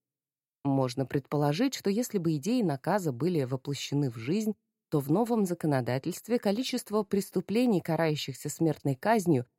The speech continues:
резко сократилось бы, и смертные приговоры выносились бы только тем, кто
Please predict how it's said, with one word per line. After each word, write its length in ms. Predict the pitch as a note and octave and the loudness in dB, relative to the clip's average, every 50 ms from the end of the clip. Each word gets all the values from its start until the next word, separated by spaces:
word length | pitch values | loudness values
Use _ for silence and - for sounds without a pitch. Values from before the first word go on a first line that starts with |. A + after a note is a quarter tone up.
| _ _ _ | _ _ _
резко 420 | D#3 F3 G#3 A3+ - - - D#3+ | 2 4 4 4 2 0 -4 -6
сократилось 800 | D3+ - - C#3 - C#3+ C#3 C3+ - - - B3+ C4 B3+ A#3+ G#3+ G3 | -6 -4 -6 -6 -4 -4 -4 -4 -6 -4 -2 0 0 0 0 -2 -2
бы, 140 | F#3+ A3+ A3 | -2 -2 -2
и 160 | - - F#3+ | 0 -2 -4
смертные 560 | E3+ - - F3 G3 A3+ A#3 - B3 B3 A#3+ | -4 -2 0 0 0 0 -2 0 0 0 0
приговоры 560 | A#3 - C#3 A#2+ C3 C3+ C3+ D3+ G#3 G#3+ E3+ C#3+ | 0 -2 -4 0 2 0 2 2 2 0 0 2
выносились 560 | B2 C#3+ D3 D#3+ E3+ - - A#3 F#3+ D3+ C3 | 2 2 2 2 0 0 0 0 0 0 0
бы 120 | B2 D3+ | -4 -6
только 360 | - - F#3+ F3 D3+ - C#3 | -2 0 -2 -2 0 -2 -6
тем, 240 | C3 - - B3+ A#3+ | -6 -2 0 0 0
кто 300 | - - - G3 - - | 0 0 0 0 0 0